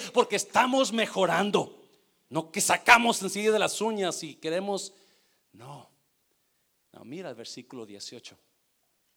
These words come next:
Procuren en lo que les sea posible estar, ¿cómo? Ah,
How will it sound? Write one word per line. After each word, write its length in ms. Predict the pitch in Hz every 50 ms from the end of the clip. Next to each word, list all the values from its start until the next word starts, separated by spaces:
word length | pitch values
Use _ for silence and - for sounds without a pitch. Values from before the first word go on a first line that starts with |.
| _ _ _ _ _ _ _ _ _ _ _ _ _ _ _ _ _ _
Procuren 640 | _ 120 117 110 - _ - 175 165 139 104 101 110 110 _ _ _ _ _ _ _ _ _ _ _ _ _ _ _ _ _ _ _
en 220 | - 127 123 120
lo 180 | 117 117 113 _
que 140 | _ 120 110
les 220 | 104 107 104 104
sea 600 | - - - 170 180 185 202 208 214 226 220 _ _ _ _ _ _ _ _ _ _ _
posible 1000 | - 127 123 - - - - - 165 160 151 131 - 104 98 92 90 98 107 110 _ _ _ _ _ _ _ _ _ _ _ _ _ _ _ _ _ _ _ _
estar, 640 | - 113 - - - _ - 135 139 143 139 135
¿cómo? 380 | _ - 165 175 208 247 277 254 - _ _ _ _ _ _ _ _ _ _ _ _ _ _ _ _ _ _ _ _ -
Ah, 540 | - - - - - - - - - _